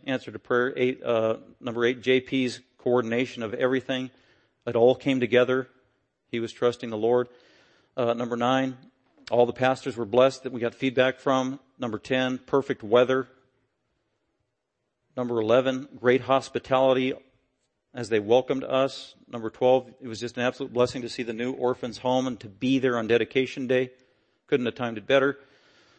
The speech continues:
The providence of God. And then thirteen, the widow's home completed as you saw in the picture earlier. So thank you for your prayers. We give glory to God. And if you have further questions or details, you can come, feel free to talk to any of us. And with that, let's go to the Lord in prayer and,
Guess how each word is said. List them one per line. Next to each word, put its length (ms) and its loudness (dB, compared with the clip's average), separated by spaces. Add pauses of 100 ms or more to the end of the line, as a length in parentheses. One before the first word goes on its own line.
The 80 -14
providence 400 4
of 100 -10
God. 320 4
And 380 -6
then 180 -2
thirteen, 600 -6
the 80 -2
widow's 460 0
home 500 -6
completed 420 -4
as 80 -8
you 80 -10
saw 340 -2
in 160 -14
the 80 -8
picture 420 -8
earlier. 340 -8
So 160 -8
thank 380 -2
you 80 -4
for 120 -8
your 140 -4
prayers. 480 -2 (160)
We 100 -12
give 260 -4
glory 500 2
to 140 -4
God. 440 -2 (680)
And 120 -2
if 100 -10
you 80 2
have 120 0
further 240 0
questions 460 -2
or 60 -8
details, 500 -4
you 60 -10
can 100 -14
come, 360 -6
feel 180 -2
free 160 -4
to 60 -8
talk 260 -6
to 120 -12
any 180 -8
of 120 -10
us. 240 -8
And 160 -12
with 200 6
that, 240 6
let's 160 -6
go 80 2
to 60 2
the 60 -4
Lord 220 4
in 100 -6
prayer 200 2
and, 120 -6